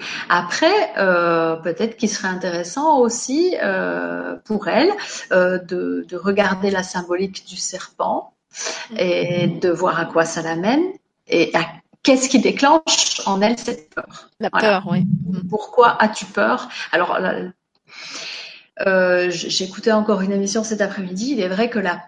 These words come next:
Speaker 1: peur, euh, alors j'aime bien reprendre cette phrase de Franck. Elle n'est pas de moi, elle est de Franck. La peur, vous enlevez le U, ça fait peur, perception erronée de la réalité. Euh,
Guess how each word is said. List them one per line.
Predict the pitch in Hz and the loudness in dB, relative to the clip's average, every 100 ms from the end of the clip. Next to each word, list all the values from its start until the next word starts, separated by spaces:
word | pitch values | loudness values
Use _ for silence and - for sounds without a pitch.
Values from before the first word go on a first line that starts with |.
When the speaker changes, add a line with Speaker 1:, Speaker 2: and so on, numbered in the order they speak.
| _ | _
Speaker 1:
peur, | 220 214 226 214 | 8 8 6 2
euh, | 180 170 165 165 165 160 - | 2 2 0 0 0 -2 -2
alors | 160 170 160 | -2 -4 -4
j'aime | 185 190 185 | -2 -2 2
bien | 262 277 | 4 4
reprendre | 226 - 220 214 | 2 2 0 0
cette | - 170 | -4 -6
phrase | - 202 180 | -4 -4 -4
de | 170 | -4
Franck. | 160 - 208 196 240 | -4 -4 -4 -2 -2
Elle | - | -6
n'est | - | -8
pas | - 294 | -4 -2
de | 214 | -2
moi, | 160 165 165 | -4 -4 -4
elle | |
est | 156 | -4
de | 156 | -8
Franck. | - - 214 226 254 - - - | -12 -4 -2 -2 -4 -10 -18 -12
La | - 185 - - | -2 -2 -2 0
peur, | 220 220 262 262 | 2 4 2 0
vous | 202 208 196 | -4 -4 -6
enlevez | 185 190 214 | -6 -2 0
le | 202 190 - | 0 -4 -4
U, | 254 247 | -2 0
ça | 247 - | -2 -8
fait | 165 - - - | -10 -12 -12 0
peur, | 202 214 240 247 | 2 2 -2 -6
perception | - 214 - 214 - - 190 - | -6 -6 -6 -10 -8 -8 -8 -4
erronée | 196 196 180 208 | -4 -2 -2 -2
de | 196 | -2
la | 170 165 | -4 -4
réalité. | 180 175 165 170 - - - - _ - - - - - - - - | -4 -4 -2 -4 -6 -4 -4 -6 _ -20 -18 -16 -16 -18 -20 -8 -4
Euh, | 185 175 170 165 170 160 160 160 - - 214 | -2 -2 0 0 0 0 -2 -2 -4 -8 -10